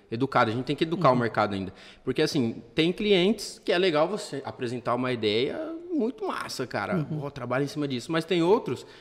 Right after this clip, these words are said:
Speaker 1: que eles querem mesmo mais ou menos. Eles querem aquilo mais,
Speaker 2: É.
Speaker 1: mais, tipo, objetivo, daquele jeitinho dele. Então, você
Speaker 2: Uhum.
Speaker 1: tem que fazer o seguinte. Você, eu falo, eu falo pra todo mundo que, que trabalha na área que, que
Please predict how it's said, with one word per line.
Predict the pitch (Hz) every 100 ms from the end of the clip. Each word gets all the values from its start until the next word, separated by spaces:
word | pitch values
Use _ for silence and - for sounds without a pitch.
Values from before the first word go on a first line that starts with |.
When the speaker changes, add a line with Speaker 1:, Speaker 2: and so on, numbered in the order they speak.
| - -
Speaker 1:
que | 220
eles | 220
querem | - 226 262 208
mesmo | 160 131 131 123
mais | 123 113
ou | 117
menos. | 104 95 90 -
Eles | 135 -
querem | 180 202 208
aquilo | 165 147 139 127
mais, | 120 131 -
Speaker 2:
É. | 160 135 123
Speaker 1:
mais, | 127 139 131 -
tipo, | - 127
objetivo, | 120 135 - 143 139
daquele | 131 123 175 175
jeitinho | 151 139 - 127
dele. | 113 107
Então, | 127 170
você | 147
Speaker 2:
Uhum. |
Speaker 1:
tem | 147
que | - 214 202
fazer | 196
o | 202
seguinte. | 233 208 - - -
Você, | 170 165
eu | 147 139 156
falo, | 175 180
eu | 135
falo | 185 185
pra | 165
todo | 196 208
mundo | 151 113 - - -
que, | - 139
que | 147
trabalha | 160 139 139 170
na | 160
área | 135 143
que, | - 139
que | -